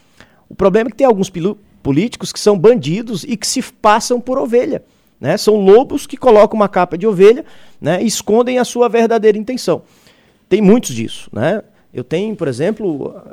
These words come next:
agora eu não sei, eu tô olhando a nominata lá, mas tem candidato lá, ano pa-, na última eleição, que a gente tem imagem, tem inquérito, ele furtando em supermercado,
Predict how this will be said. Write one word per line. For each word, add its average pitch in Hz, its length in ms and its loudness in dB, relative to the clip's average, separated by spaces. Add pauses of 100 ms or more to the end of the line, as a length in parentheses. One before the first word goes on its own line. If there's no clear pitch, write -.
agora 151 380 0
eu - 20 2
não 185 80 -2
sei, 190 240 0
eu 180 60 0
tô 151 140 -4
olhando 139 280 0
a 127 80 0
nominata 127 480 -6
lá, 147 180 -4
mas 254 200 -8
tem 196 160 -8
candidato 151 560 -4
lá, 135 340 -4
ano 160 220 -8
pa-, - 260 -10
na 123 180 -6
última 120 280 -8
eleição, 117 480 -10
que 254 240 -12
a 226 40 -4
gente 208 220 -4
tem 214 160 -4
imagem, 202 340 -2
tem 180 180 -4
inquérito, 185 600 -4
ele 226 140 -2
furtando 185 380 -4
em 196 40 -6
supermercado, 214 600 -8